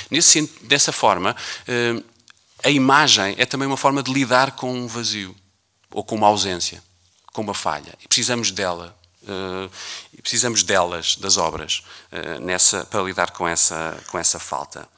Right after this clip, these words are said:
Eh, o Richard Kearney, eh, um filósofo norte-americano, ah, desculpem, ele é irlandês, mas dá aulas em Boston. O Richard Kearney tem um,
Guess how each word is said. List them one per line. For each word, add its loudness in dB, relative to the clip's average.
Eh, -6
o -12
Richard 0
Kearney, -2
eh, -8
um -10
filósofo -4
norte-americano, -8
ah, -10
desculpem, -6
ele -8
é -10
irlandês, -4
mas -8
dá -4
aulas -4
em -6
Boston. -6
O -12
Richard 0
Kearney 0
tem -4
um, -6